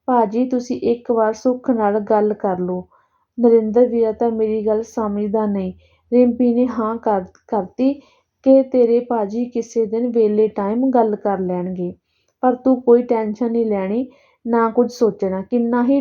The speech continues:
ਟਾਈਮ ਰਿੰਪੀ ਹੁਣੀ ਦੋਵੇਂ ਜਾਣੇ ਖੁਸ਼ੀ ਨਾਲ ਗੱਲਾਂ ਕਰੀ ਗਏ, ਉਸ ਨੂੰ ਸਮਝਾਈ ਗਏ।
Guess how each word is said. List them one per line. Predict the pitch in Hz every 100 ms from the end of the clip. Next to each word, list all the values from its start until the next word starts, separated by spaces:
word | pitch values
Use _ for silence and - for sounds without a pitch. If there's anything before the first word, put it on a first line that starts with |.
| 254
ਟਾਈਮ | 233 202 202
ਰਿੰਪੀ | 214 208 202 - 277
ਹੁਣੀ | 254 214 202 208 _ _ _
ਦੋਵੇਂ | 214 240 247 247
ਜਾਣੇ | 233 208 240
ਖੁਸ਼ੀ | 247 240 247 226
ਨਾਲ | 214 226
ਗੱਲਾਂ | 220 208 208 202
ਕਰੀ | 190 185 180
ਗਏ, | 180 175 _ _ _ _ _ _ _ _ -
ਉਸ | 233 247
ਨੂੰ | 269
ਸਮਝਾਈ | 262 247 226 208 196
ਗਏ। | 190 196